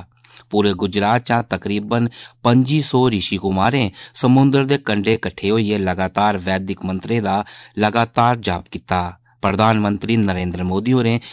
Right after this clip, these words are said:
पूरे देशै गी सोमनाथ स्वाभिमान पर्व दी बधाई दित्ती ऐ। प्रधानमंत्री नरेंद्र मोदी होरें आखेआ ऐ जे भारत दी सभ्यता संकल्प ने सोमनाथ दे पुनर्निर्माण गी समें रौंह्दे पक्का कीता ऐ। उ'नें आखेआ जे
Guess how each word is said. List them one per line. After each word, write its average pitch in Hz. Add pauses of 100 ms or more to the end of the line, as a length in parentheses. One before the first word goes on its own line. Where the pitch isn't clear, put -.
(120)
पूरे 98 (100)
देशै 113
गी 113 (120)
सोमनाथ 117
स्वाभिमान 95
पर्व 107
दी 101
बधाई 107
दित्ती 92
ऐ। 92 (1040)
प्रधानमंत्री 151
नरेंद्र 104
मोदी 107
होरें 117
आखेआ 95
ऐ 90 (280)
जे 127 (120)
भारत 131
दी 113
सभ्यता 110 (120)
संकल्प 107
ने 110
सोमनाथ 117
दे 110 (120)
पुनर्निर्माण 95
गी 104 (420)
समें 107
रौंह्दे 113 (120)
पक्का 98
कीता 95
ऐ। 87 (380)
उ'नें 156
आखेआ 143
जे 143